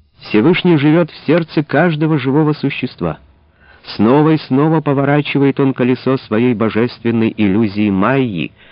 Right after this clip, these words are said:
и вместе с ним подымается и падает всё живое. Во Всевышнем ищи себе прибежище, его благостью обретёшь ты душевный покой, и тебя не коснутся никакие перемены.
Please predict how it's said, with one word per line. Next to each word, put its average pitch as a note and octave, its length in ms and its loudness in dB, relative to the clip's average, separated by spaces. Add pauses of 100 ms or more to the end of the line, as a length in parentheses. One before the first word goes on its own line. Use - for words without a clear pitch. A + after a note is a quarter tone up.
(120)
и A2 100 0
вместе A#2 500 -2
с - 120 -16
ним C#3 220 0
подымается C#3 800 0
и C3 100 -2
падает C#3 600 -2 (120)
всё - 240 -4
живое. A2 480 -4 (840)
Во G#2+ 240 -2
Всевышнем D3+ 880 2
ищи C#3+ 420 -2
себе C3+ 320 -2
прибежище, G2+ 1000 -4 (540)
его G2 360 0
благостью A#2+ 800 0
обретёшь A2+ 560 -2
ты A#2 120 -4
душевный G2+ 500 -2
покой, E2 520 -4 (560)
и D#2+ 100 -8
тебя E2+ 220 -4
не D#2 120 -4
коснутся A2 720 -4
никакие F2+ 600 -4
перемены. D2 600 -6